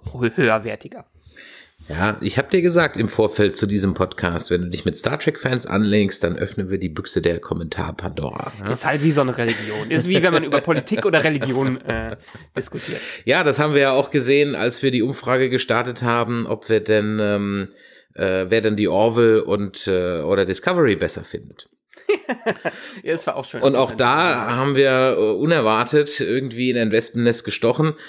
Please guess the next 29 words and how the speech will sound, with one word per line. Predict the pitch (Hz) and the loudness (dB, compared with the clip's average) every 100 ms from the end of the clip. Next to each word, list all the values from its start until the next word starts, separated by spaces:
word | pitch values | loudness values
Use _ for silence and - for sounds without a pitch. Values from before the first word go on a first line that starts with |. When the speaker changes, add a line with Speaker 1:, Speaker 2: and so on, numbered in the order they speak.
| - - - | -20 -18 -2
Speaker 2:
Und, | 110 113 - | -2 0 4
äh, | 113 | 4
das | 107 - | 4 0
kann | 113 | 0
man | 110 | 2
auch | 90 107 | 2 2
bei | - | 4
uns | 107 95 | 2 2
auf | 95 | 2
Facebook | 104 101 - 101 | 0 0 -2 0
in | 98 | 0
den | 98 | 0
Kommentaren | - 98 95 92 95 98 95 | 0 2 2 2 0 0 0
zu | 90 | 0
der | 87 | 0
Umfrage | 90 95 - 87 90 90 92 82 73 | 0 -4 -4 -2 0 0 0 -2 -4
nachlesen. | 87 101 120 - 110 104 104 113 113 107 | -2 0 -2 -2 -2 2 4 4 4 2
War | 95 123 135 | 0 0 0
durchaus | 117 113 92 101 | 0 2 2 0
spannend | - 117 131 123 | -2 -2 0 -2
und | 110 | 2
wir | 107 | 2
haben | 110 110 | 2 0
wirklich | 113 117 - | -2 -4 -6
das | - | -6
ein | - 98 | -2 -2
oder | 104 87 | -2 -2
andere | 95 92 92 | -2 -2 -4
Feedback | - - - 87 | -10 -14 -4 -4